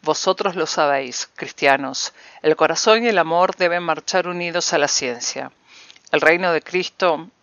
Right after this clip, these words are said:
ah, después de dieciocho siglos y a pesar de la sangre de tantos mártires, aún no ha llegado. Cristianos, volved al Maestro que quiere salvaros. Todo le es fácil al que cree y ama,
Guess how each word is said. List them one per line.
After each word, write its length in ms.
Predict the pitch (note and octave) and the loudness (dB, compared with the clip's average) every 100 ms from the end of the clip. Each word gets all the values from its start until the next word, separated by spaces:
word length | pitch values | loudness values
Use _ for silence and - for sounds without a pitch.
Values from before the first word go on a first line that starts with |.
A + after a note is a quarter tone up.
| - | -2
ah, 540 | E3 D#3+ C#3+ C3+ C#3+ - | 2 4 2 -2 -10 -20
después 460 | - - - G#3 | -16 -14 0 0
de 120 | G3+ F3 | 2 -2
dieciocho 680 | E3 - F3 G3 B3 - | -2 -2 0 2 2 -2
siglos 640 | E3 - E3+ F3 E3+ D#3+ - - - - | -4 -4 -6 -2 0 -2 -6 -14 -18 0
y 60 | |
a 80 | E3 | 2
pesar 360 | D#3+ - F3+ F3 | 2 2 4 4
de 80 | F3+ | 4
la 120 | D#3+ | 2
sangre 460 | - F#3+ G3 F#3 | 6 4 6 0
de 80 | D3 | 0
tantos 380 | - D#3+ - D3+ | 2 -2 -2 -4
mártires, 840 | D#3+ D#3 D#3+ F3 E3 F3 - - - _ | 4 4 2 -4 -4 -6 -6 -10 -12 _
aún 340 | E3 D#3 D#3+ F3 | 2 2 0 0
no 80 | D#3 | 0
ha 60 | |
llegado. 500 | D#3 C#3 C3+ - - - _ _ _ - - - _ | 0 -2 -4 -4 -6 -14 _ _ _ -20 -20 -20 _
Cristianos, 800 | E3+ - F#3 D#3+ D3 C3+ - - - _ _ | -10 -4 4 4 4 -2 -6 -10 -20 _ _
volved 440 | E3+ E3+ F3+ A3 A#3 - | 2 4 6 6 4 -2
al 120 | E3+ | -2
Maestro 560 | D#3 D#3+ E3+ - G3 | 0 0 0 -4 -4
que 80 | - | -6
quiere 300 | - D#3+ D#3 | -6 -2 -2
salvaros. 840 | - E3 D3+ C3+ B2+ A#2+ A2+ - - _ _ _ _ _ - | 0 0 2 2 0 -4 -6 -6 -8 _ _ _ _ _ 0
Todo 280 | G#3 G#3 | 2 4
le 120 | G3 D#3+ | 2 2
es 80 | |
fácil 520 | - D#3 F3 - G3+ - | 2 2 2 0 -2 0
al 180 | D3+ D3 | 0 0
que 160 | D3 | -6
cree 360 | - D3+ D#3+ E3+ | -8 -2 0 0
y 100 | D3+ | 2
ama, 400 | D3+ D3 D3 G#3+ | 0 0 -4 -6